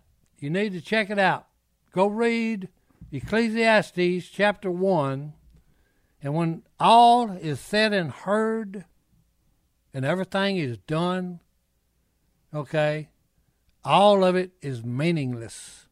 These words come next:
okay? And the reason I say this and read this to you, there's a lot of people, because of the pandemic, that are literally,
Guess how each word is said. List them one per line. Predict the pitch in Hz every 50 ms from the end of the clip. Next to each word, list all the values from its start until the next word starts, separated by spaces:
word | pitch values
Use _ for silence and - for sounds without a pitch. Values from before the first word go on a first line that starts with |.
| _ _ _ _ _ _ _ _ _ _ _ 131
okay? | 127 117 - 143 135 147 151 147 135 _ _ _ _ _ _ _ _ _ _
And | 165 147 139
the | 151
reason | 180 226 254 247 254 262
I | 233 202 175
say | - - - 233 226 214
this | 190 170 165 165 160 -
and | 160 135 139 147
read | 170 190 202 190
this | 190 214 208 - -
to | - - 220
you, | 220 214 214 214 208 190 - _ _ _ - _ _ _ _ _ _ _ _ _ _ _ _ _ _ - - - - - _ _ _ _ _ _ - - - -
there's | 151 170 202 226 214
a | 214 185 160
lot | 151 160 175 196 214 214
of | 208 214
people, | - - 233 220 - - 143 131 127 - _ _ - _ - -
because | - 127 - - 165 165 160 156
of | 165 143 127
the | - -
pandemic, | - - - 185 185 180 170 143 127 165 180 190 190 220 - _ _ - - _ _ _ _ _ _ _ _ _ _ _ _ _ _ _ _ _ _ _ _
that | - 143 151 156
are | 156 151 139 135
literally, | 135 135 143 175 202 196 180 156 135 127 123 117 120 123 123 123 127 131